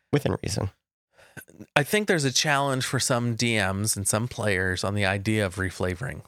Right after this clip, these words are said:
Speaker 2: One, some might not feel like they, some may not understand how. And it's okay, 'cause not everyone has the creative juices flowing where, like, ideas just come in and they could spin out an alternative. Some people are,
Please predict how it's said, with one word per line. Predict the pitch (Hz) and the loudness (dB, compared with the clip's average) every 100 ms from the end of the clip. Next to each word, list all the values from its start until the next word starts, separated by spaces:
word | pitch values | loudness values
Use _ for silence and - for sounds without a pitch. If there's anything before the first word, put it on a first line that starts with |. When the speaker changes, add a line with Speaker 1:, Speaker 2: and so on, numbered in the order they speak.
| _ - | _ 0
Speaker 2:
One, | 117 131 123 - | 2 2 -2 -2
some | - 147 139 | 0 0 2
might | 135 | 2
not | 131 - | 2 0
feel | - 143 113 | 0 2 2
like | 107 - | 2 0
they, | 95 - | -2 0
some | - 147 160 | 2 4 4
may | 160 147 | 2 4
not | 139 - | 2 2
understand | 127 123 - 120 107 95 | 2 2 2 2 0 -2
how. | - 90 - - _ _ _ _ _ - | -2 -2 -2 -8 _ _ _ _ _ 0
And | 131 | 0
it's | 143 | 2
okay, | 185 247 220 | 2 2 2
'cause | 117 120 | 2 2
not | 120 143 | 2 4
everyone | 151 151 147 139 139 | 2 2 2 2 2
has | 131 131 123 123 113 - | 2 2 2 0 -2 -2
the | 117 | -6
creative | - - 123 113 120 131 127 113 101 | -4 0 0 2 2 4 2 0 0
juices | 107 123 - 123 104 | 2 4 2 2 0
flowing | - 113 113 107 101 101 | 0 2 2 2 2 2
where, | 98 101 98 _ - - - | 2 2 -2 _ -20 -16 0
like, | 98 - | 0 4
ideas | 110 110 120 120 113 101 | 2 2 2 4 4 2
just | 107 - | 0 0
come | - 104 113 | 0 2 2
in | 107 107 | 2 0
and | 104 101 | 0 0
they | 104 | 0
could | 104 | 2
spin | 98 - - 120 | 2 0 2 2
out | 110 104 107 | 4 2 2
an | 101 | 0
alternative. | 98 104 - 107 98 82 82 _ _ _ _ | 0 0 0 0 0 -4 -8 _ _ _ _
Some | - 131 | 0 2
people | 135 131 120 117 | 2 2 2 4
are, | 104 | 2